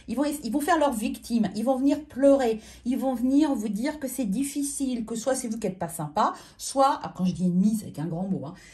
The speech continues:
Alors, soit, euh, la vie, elle est pas sympa avec eux, puis vous, vous avez beaucoup plus de chance qu'eux. Bon, quand vous allez voir arriver quelqu'un comme ça, bon, c'est quelqu'un que vous connaissez pas, vous tournez la tête, vous faites celui qui entend pas. En plus, c'est bien avec les masques maintenant, on entend moins bien. Enfin, je sais pas vous, mais moi, depuis que je porte le masque, je suis devenue sourde.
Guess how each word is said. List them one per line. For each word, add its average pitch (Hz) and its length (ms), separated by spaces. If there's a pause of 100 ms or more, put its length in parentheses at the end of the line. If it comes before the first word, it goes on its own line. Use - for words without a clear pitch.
(160)
Alors, 185 220
soit, 320 460
euh, 220 120
la 240 140
vie, 233 100
elle 302 100
est 226 60
pas 285 200
sympa 254 300
avec 226 300
eux, 262 100
puis 196 140 (120)
vous, 277 280
vous 233 100
avez 208 120
beaucoup 277 280
plus 285 240
de 240 120
chance 233 300
qu'eux. - 160 (280)
Bon, 208 180
quand - 80
vous 480 160
allez 320 80
voir 359 140
arriver 262 300
quelqu'un 262 340
comme 214 200
ça, - 120
bon, 135 220
c'est 135 100
quelqu'un 143 220
que 147 60
vous 120 60
connaissez 123 380
pas, 202 180
vous 156 120
tournez 127 240
la 202 100
tête, 554 240
vous - 80
faites 147 180
celui 180 220
qui - 80
entend 233 200
pas. 403 120
En - 280
plus, 214 100
c'est 277 140
bien 294 120
avec - 140
les 220 80
masques 233 320
maintenant, 190 400 (220)
on 196 80
entend 208 220
moins 202 180
bien. 190 160
Enfin, 185 120
je - 80
sais - 60
pas 247 180
vous, 202 160
mais 208 140
moi, 165 340
depuis 165 240
que - 80
je - 60
porte - 200
le 165 60
masque, 165 180
je - 120
suis 156 100
devenue 156 160
sourde. - 440